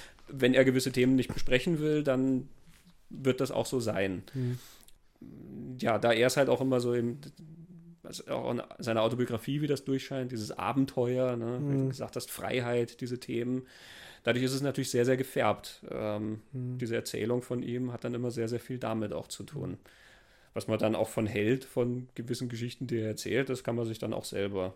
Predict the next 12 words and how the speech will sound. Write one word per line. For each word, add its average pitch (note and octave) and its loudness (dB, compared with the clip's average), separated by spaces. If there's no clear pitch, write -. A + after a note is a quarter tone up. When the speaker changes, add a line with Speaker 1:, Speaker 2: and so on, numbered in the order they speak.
Speaker 2:
Mhm. A#2+ -8
Speaker 1:
drauf - -12
reimen. F2+ -4
Also G#2 -6
für A2+ -6
mich A#2+ 0
ist B2 -2
es A2+ -4
ein A2 -4
Porträt A#2 -2
von B2 -6
einem A#2+ -4